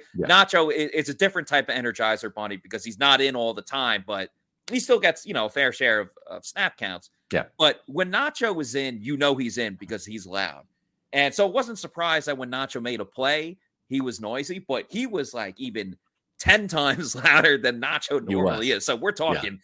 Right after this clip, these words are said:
Speaker 2: loud, loud. But, yeah, Nacho had a, we'll call it a would-be sack 'cause
Speaker 1: Right.
Speaker 2: he can't hit the quarterback
Speaker 1: Yeah.
Speaker 2: in this, but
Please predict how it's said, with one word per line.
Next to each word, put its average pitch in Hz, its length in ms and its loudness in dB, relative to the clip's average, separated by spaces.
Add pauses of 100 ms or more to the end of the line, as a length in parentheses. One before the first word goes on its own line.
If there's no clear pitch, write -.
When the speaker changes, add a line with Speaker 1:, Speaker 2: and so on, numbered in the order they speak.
(200)
Speaker 2:
loud, 123 760 2 (260)
loud. 104 380 2
But, 135 240 0
yeah, 175 140 4
Nacho 165 340 -2
had 160 200 0
a, 131 300 0
we'll 120 160 -6
call 143 220 2
it 127 100 0
a 113 120 -2
would-be 123 540 0
sack 107 440 0
'cause - 100 -8
Speaker 1:
Right. 113 200 4
Speaker 2:
he 117 80 -6
can't 107 100 -2
hit 113 120 -6
the - 80 -18
quarterback 98 520 -2
Speaker 1:
Yeah. - 40 -18
Speaker 2:
in 92 60 -14
this, 95 180 -8
but 95 180 -6